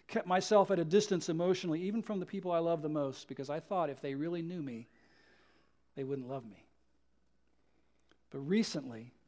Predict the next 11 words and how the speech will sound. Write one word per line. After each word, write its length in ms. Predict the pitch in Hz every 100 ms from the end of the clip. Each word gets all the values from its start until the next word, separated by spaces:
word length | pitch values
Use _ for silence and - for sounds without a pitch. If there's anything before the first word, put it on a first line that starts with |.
| _ _ _ -
by 200 | 160 175
His 220 | 185 190
grace, 400 | - 147 127 123
the 100 | -
Lord 340 | 131 143 170 175
has 200 | 156 135
blessed 340 | 147 147 -
me 120 | 147
with 180 | 139 131
newfound 720 | 127 151 160 - 147 139 135 135 -
freedom. 420 | - 135 120